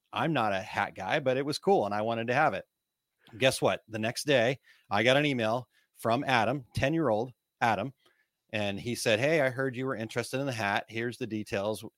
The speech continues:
Um, let me know what questions you have." I said, "The fact that you got back to me, uh, right away w-, is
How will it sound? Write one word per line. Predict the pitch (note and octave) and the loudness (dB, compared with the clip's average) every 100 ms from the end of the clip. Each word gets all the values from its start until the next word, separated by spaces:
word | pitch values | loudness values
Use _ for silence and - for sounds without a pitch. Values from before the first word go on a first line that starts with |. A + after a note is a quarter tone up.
| _ _ _ | _ _ _
Um, | - G#2 F#2+ G2 | -2 0 -2 -4
let | G2+ A2 | 0 0
me | G#2+ | 0
know | A2 G#2 | -2 0
what | A2+ A2+ | -2 0
questions | G3 F#3 B2+ | -2 0 -4
you | G2 | -4
have." | G2 F2+ E2 | -2 -4 -4
I | F#2+ | -6
said, | - G2+ - _ _ _ _ | -2 -2 -4 _ _ _ _
"The | - | 2
fact | C3+ E3 | 6 6
that | F#3+ | 2
you | D3 | -2
got | D#3 D3+ C3 | 4 4 4
back | B2 G#2 - | 4 2 -2
to | |
me, | A2 G2 G#2+ - _ | -6 -6 -8 -12 _
uh, | - G#2 G2 G2+ F#2+ | -6 -6 -8 -14 -14
right | B2 A#2+ C3 | -2 2 4
away | D#3+ G2 G2 A#2+ _ _ | 4 2 0 -4 _ _
w-, | C3+ C3 - - | -6 -6 -6 -4
is | B2+ A2+ F#2+ | -2 0 0